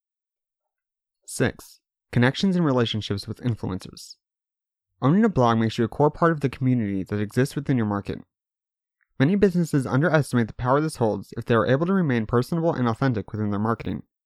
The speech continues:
One of the most powerful benefits that blogging offers is the connections you are able to make as a part of this community.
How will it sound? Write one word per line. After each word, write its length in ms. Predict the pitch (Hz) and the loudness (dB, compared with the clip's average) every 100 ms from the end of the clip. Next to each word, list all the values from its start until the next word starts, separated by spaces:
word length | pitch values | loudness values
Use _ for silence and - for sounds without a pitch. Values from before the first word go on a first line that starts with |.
| _ _ _ _ _ _ _ - | _ _ _ _ _ _ _ 0
One 140 | 147 | 2
of 80 | 190 | 2
the 40 | |
most 220 | 214 185 | 0 -2
powerful 360 | - 110 143 180 | -2 0 0 0
benefits 360 | 139 127 120 110 | 0 0 -4 -4
that 140 | 101 | -2
blogging 280 | 113 127 135 | 0 0 0
offers 400 | 127 131 101 98 | -2 -2 -6 -6
is 200 | - 107 | -8 -6
the 80 | 110 | -6
connections 460 | - 120 - 185 | -2 -2 0 -2
you 60 | 175 | 0
are 40 | 127 | 2
able 180 | 123 | 0
to 60 | 123 | 0
make 280 | 117 101 - | 0 -2 -4
as 80 | 110 | -8
a 60 | |
part 200 | 101 110 | -2 0
of 80 | 127 | 0
this 140 | 139 | -4
community. 500 | - 107 101 98 - | -6 -4 -4 -6 -10